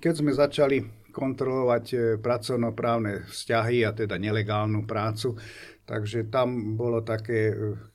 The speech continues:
pravda, keď to bola rodina, tak, e, rodina t-, ako môž-, môže byť, ale keď nebola rodina, tak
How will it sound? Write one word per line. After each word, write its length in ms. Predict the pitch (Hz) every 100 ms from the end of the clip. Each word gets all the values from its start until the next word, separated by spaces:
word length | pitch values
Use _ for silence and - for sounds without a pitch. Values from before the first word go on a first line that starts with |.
| _
pravda, 320 | - 156 120 117
keď 120 | 156
to 80 | 151
bola 240 | 139 113
rodina, 400 | 120 117 123 117
tak, 160 | 110 90
e, 240 | 90 104 95 87 - 92
rodina 400 | 95 101 95 85
t-, 240 | - - -
ako 200 | 85 -
môž-, 400 | 82 107 135 127
môže 360 | 110 127 143 143
byť, 160 | 139 135
ale 180 | 139 143
keď 180 | - 175 147
nebola 400 | 156 147 117 135
rodina, 400 | 135 143 143 139
tak 160 | 135